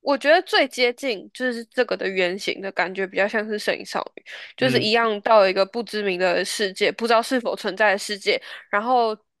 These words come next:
Speaker 1: 迅速的有了个性上的转变。我觉得更，
Speaker 2: 嗯。
Speaker 1: 这两部是可以被放在一起比较的。其实也可以看出来，就是宫崎骏在二零零一年，然后跟现在这个时间，他的叙事能力上的风格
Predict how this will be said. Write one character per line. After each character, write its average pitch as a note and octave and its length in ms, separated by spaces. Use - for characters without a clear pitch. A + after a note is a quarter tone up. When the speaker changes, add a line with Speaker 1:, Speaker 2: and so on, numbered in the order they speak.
Speaker 1:
迅 C#4 320
速 B3 300
的 F#3+ 320
有 G#3 180
了 G3+ 160
个 B3 160
性 B3 160
上 A3+ 120
的 F#3 60
转 - 240
变。 - 180
我 G3+ 140
觉 A3 180
得 A3+ 80
更， B3 140
Speaker 2:
嗯。 G#3+ 100
Speaker 1:
这 C#4 120
两 F#3+ 180
部 G3+ 180
是 G3+ 300
可 - 180
以 F#3+ 60
被 G3+ 100
放 G3+ 220
在 F3+ 160
一 - 20
起 - 160
比 - 220
较 - 300
的。 - 120
其 B3+ 140
实 D4 80
也 B3+ 100
可 A#3+ 120
以 A3+ 40
看 A3+ 220
出 A3+ 80
来， G3 140
就 G#3 100
是 G#3 80
宫 G#3 220
崎 G3+ 120
骏 G3+ 280
在 F#3+ 340
二 A#3+ 160
零 F#3 180
零 F#3 80
一 F#3+ 200
年， F#3+ 180
然 G3 120
后 G#3 140
跟 G3 340
现 A#3+ 320
在 G#3 180
这 G3+ 140
个 F#3 80
时 F#3 220
间， F3+ 200
他 A#3+ 160
的 F#3+ 500
叙 - 300
事 C4+ 180
能 F#3+ 180
力 G#3 140
上 F#3 240
的 - 260
风 A3 180
格 F#3 180